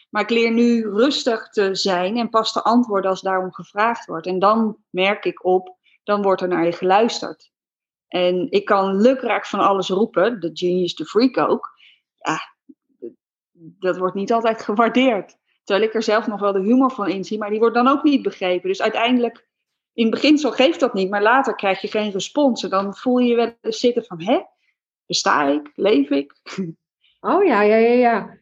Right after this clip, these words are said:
Speaker 2: En eigenlijk dat gebaar wat je nu ook maakt, want wij kunnen elkaar natuurlijk zien natuurlijk, de <laughs> luisteraar niet.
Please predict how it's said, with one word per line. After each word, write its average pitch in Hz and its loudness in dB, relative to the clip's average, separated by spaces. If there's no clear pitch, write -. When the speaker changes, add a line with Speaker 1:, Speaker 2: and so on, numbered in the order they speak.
Speaker 2:
En 226 -2
eigenlijk 277 2
dat 254 -4
gebaar 247 0
wat 240 2
je 247 -6
nu 240 0
ook 208 -2
maakt, 226 -2
want 220 -10
wij 208 2
kunnen 214 0
elkaar 190 -2
natuurlijk 190 -2
zien 233 -2
natuurlijk, 254 -4
de 226 0
<laughs> - -4
luisteraar 226 0
niet. 233 -2